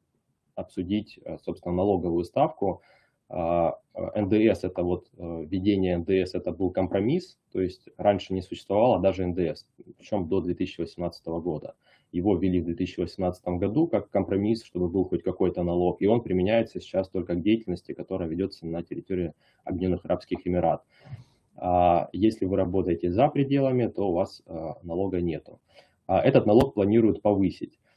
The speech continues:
Там достаточно много, а, есть особенностей. М, тема налогов — это отдельная. Если вы оставите, м, определенные запросы на наш, а, после проведения вебинара, мы можем сделать отдельный вебинар,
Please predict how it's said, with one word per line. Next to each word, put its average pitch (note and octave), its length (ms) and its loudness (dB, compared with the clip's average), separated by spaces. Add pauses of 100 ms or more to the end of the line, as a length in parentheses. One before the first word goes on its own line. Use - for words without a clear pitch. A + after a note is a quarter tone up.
(140)
Там C3 180 6
достаточно A2+ 540 2
много, G#2 540 6 (220)
а, F2+ 420 0
есть G2+ 300 -2
особенностей. A#2 640 0
М, E2 320 -2 (760)
тема G2+ 220 4
налогов — G2 460 2
это F2+ 160 0
отдельная. B2 500 2
Если F#2 480 0 (240)
вы F#2+ 120 -4
оставите, F2 680 -2 (220)
м, E2 300 -16 (400)
определенные F2 720 -2
запросы G#2 720 0 (120)
на F2 280 -6
наш, F2+ 360 -2
а, E2+ 300 -4 (280)
после - 240 -2
проведения F2+ 480 0
вебинара, G2 520 2
мы F2 380 -6
можем F2 340 -2
сделать F2 340 -2
отдельный F2+ 380 0
вебинар, G#2+ 460 2